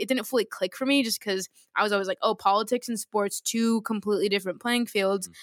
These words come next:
Speaker 1: And it's like, actually, that's not the case because, I mean, we've seen it so much within this past year or so. And, you know, players using their, their platforms,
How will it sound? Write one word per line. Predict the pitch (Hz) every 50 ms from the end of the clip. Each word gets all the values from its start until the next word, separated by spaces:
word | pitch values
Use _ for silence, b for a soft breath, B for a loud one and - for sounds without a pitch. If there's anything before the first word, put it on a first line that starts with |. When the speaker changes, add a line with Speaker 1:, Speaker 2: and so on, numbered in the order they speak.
| B B B -
Speaker 1:
And | 147 185
it's | 185 -
like, | 180 180 - -
actually, | 214 254 285 - - 262 233
that's | 220 214 208 214
not | 220 226 247 240
the | - 233
case | - 220 196 190 190 - -
because, | 202 175 202 196 190 190 180
I | 202
mean, | 196 190 190 185 180 B B B B B B -
we've | 233 240 208
seen | - - 226 220
it | 208 175 -
so | - 202
much | 202 202 202 208 - -
within | 190 - 190 185
this | 180 175 - -
past | - 190 180 180 175 - -
year | 202 240 254
or | 233
so. | - - - 180 180 180 180 180 B B B B B B
And, | - 196 196 190 185 180 185 180 180 -
you | - 180 180
know, | 175
players | - - 208 208 208 202 196 175
using | 196 202 190 196 190
their, | 190 185 185 180 185 185 -
their | - 175
platforms, | 180 - 196 180 - - - 190 190 190 190 185 -